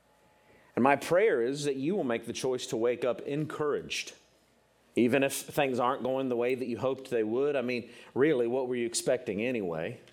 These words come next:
I mean, look at the choices you've made. I mean, let's get real, all right? You're just paying the piper for a lot of those choices you made twenty years ago.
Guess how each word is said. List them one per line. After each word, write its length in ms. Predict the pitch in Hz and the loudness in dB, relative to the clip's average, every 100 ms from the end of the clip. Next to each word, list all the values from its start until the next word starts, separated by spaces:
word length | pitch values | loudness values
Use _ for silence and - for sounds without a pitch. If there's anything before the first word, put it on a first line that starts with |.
| _ _ _ _ - | _ _ _ _ -2
I 20 | |
mean, 140 | 104 113 | 2 2
look 180 | 131 | 0
at 80 | - | -4
the 80 | 87 | -6
choices 560 | - 107 120 - 87 80 | -4 -2 -2 -2 -6 -8
you've 260 | 80 73 | -10 -8
made. 300 | 73 71 69 - 98 | -6 -6 -8 -10 -4
I 20 | |
mean, 140 | 98 | -2
let's 180 | 98 - | 0 -2
get 160 | 110 85 | -4 -4
real, 340 | 113 101 - - - - - - - - - - | -4 -6 -8 -16 -20 -20 -20 -20 -20 -20 -6 2
all 80 | |
right? 320 | 95 101 127 147 | 4 4 4 0
You're 160 | 120 | -4
just 140 | 151 - | -4 -4
paying 220 | 110 98 | -4 -2
the 60 | |
piper 380 | 95 120 143 92 | -2 0 0 -2
for 160 | 80 104 | -4 -2
a 60 | |
lot 140 | 101 107 | 0 0
of 40 | |
those 140 | 95 - | -2 -2
choices 360 | 120 104 95 | -2 -2 -2
you 80 | 123 | -2
made 220 | 117 101 | -2 -2
twenty 300 | - 113 113 | -4 -4 -4
years 260 | 120 147 117 | -4 -4 -4
ago. 240 | 76 73 | -6 -8